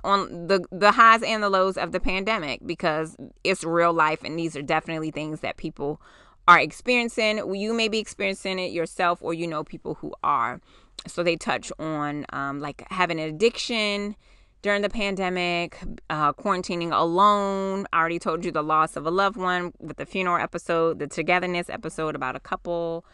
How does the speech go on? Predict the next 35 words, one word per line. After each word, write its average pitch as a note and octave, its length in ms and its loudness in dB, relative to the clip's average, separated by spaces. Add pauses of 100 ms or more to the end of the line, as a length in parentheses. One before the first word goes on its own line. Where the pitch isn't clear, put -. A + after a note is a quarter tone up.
(280)
Um, E3 180 -4
they E3+ 100 -2
touch - 260 -4
on D3+ 200 -4
the D3 100 -2
marching F3 760 0
and, D3 140 -6
like, C#3+ 340 -4
you - 100 -4
know, E3 100 -2
using D3+ 380 -6
your D3+ 100 -2
voice, D3+ 600 -4
and C#3+ 260 -6 (300)
it A3+ 80 4
was A#3+ 160 6
very F#3+ 260 8
well D#3 160 4
done. D3 220 -4
I F3 180 2
enjoyed D3+ 460 -4
it. G2+ 140 -4 (240)
I F#3+ 120 6
don't E3+ 380 2
know D#3+ 360 2
that D3 200 8
they D3 140 12
would C#3+ 180 4
have, D3 600 -2
um, C3+ 560 -6 (100)
a D#3+ 160 -2
season E3+ 440 -4
two, A#3+ 220 0 (500)
but, D3 300 0 (1080)
um, D3+ 520 0